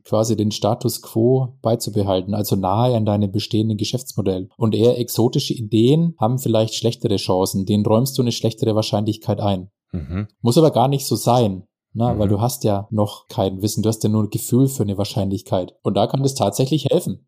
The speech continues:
Speaker 2: Ja, du machst dich komplett frei von diesen Themen, ne?
Speaker 1: Ja.
Speaker 2: Du gibst dann aber auch irgendwie gefühlt die Macht ab, ne? Aber das ist eben, ich glaube, gerade wenn's eng beieinander liegt, ist es eben eigentlich fast schon schwierig, dann zu glauben, dass man das jetzt richtig sch-,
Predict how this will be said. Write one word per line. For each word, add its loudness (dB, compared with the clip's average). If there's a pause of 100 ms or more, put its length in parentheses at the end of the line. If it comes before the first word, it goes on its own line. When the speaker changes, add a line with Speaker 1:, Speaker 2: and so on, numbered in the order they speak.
Speaker 2:
Ja, -4
du -4
machst -4
dich -6
komplett -6
frei -4
von -10
diesen -6
Themen, -4
ne? -6
Speaker 1:
Ja. 0 (260)
Speaker 2:
Du -8
gibst -10
dann -2
aber -2
auch -6
irgendwie -2
gefühlt -4 (260)
die -4
Macht -4
ab, -12
ne? -8
Aber -4
das -4
ist -6 (120)
eben, -4 (440)
ich -12
glaube, 0
gerade 0
wenn's -4
eng -4
beieinander -2
liegt, -8
ist -12
es -10
eben -8
eigentlich -10
fast -10
schon -6
schwierig, -6
dann -6
zu -8
glauben, 0
dass -8
man -6
das -8
jetzt -10
richtig -12
sch-, -8